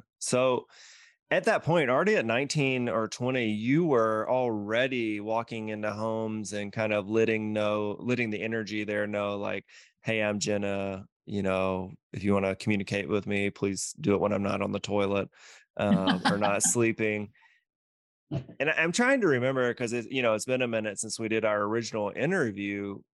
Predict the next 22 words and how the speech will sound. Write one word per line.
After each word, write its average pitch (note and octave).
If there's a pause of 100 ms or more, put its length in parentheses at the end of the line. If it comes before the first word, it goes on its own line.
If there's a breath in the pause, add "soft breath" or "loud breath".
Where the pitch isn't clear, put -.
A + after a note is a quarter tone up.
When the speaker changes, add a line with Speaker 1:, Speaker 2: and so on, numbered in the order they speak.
(140)
Speaker 1:
but A#2
I A#2
mean, A#2+ (280)
it C3+
sounds D#4
like A#2+
you've C3+
really A#2+
had A2
a G#2
life G#2 (600)
full A#2
of G2+ (760)
dealing A#2
with A2
the A2
supernatural G#2
in G#2
some G#2+
form G2+
or G2
fashion. G2+